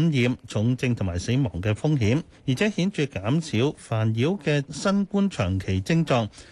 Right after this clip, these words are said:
即係好返之後，仍然有氣喘、肌肉關節痛、感官失靈等問題。社評指，特首林鄭月娥強調，本港肯定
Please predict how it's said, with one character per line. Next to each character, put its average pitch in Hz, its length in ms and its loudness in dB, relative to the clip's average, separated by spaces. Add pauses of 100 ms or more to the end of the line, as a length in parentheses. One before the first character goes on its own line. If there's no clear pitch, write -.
(140)
即 208 80 -2
係 151 120 0
好 110 140 0
返 147 180 -2
之 147 140 -2
後， 117 240 0 (240)
仍 110 180 0
然 110 160 0
有 120 160 2
氣 139 220 0
喘、 135 340 -2
肌 180 120 -2
肉 143 120 2 (120)
關 156 200 0
節 127 200 -2
痛、 123 280 0
感 110 260 -2
官 175 280 0
失 - 160 -4 (160)
靈 92 220 -2
等 113 180 0
問 110 180 2
題。 107 300 0 (340)
社 - 180 -4
評 90 200 -4
指， 127 300 -2 (180)
特 160 100 -2
首 185 180 0
林 113 180 -2
鄭 117 180 -2
月 120 220 -2
娥 104 200 0
強 101 300 0
調， 131 260 0 (220)
本 123 140 0
港 135 120 -2
肯 123 240 0
定 110 240 -2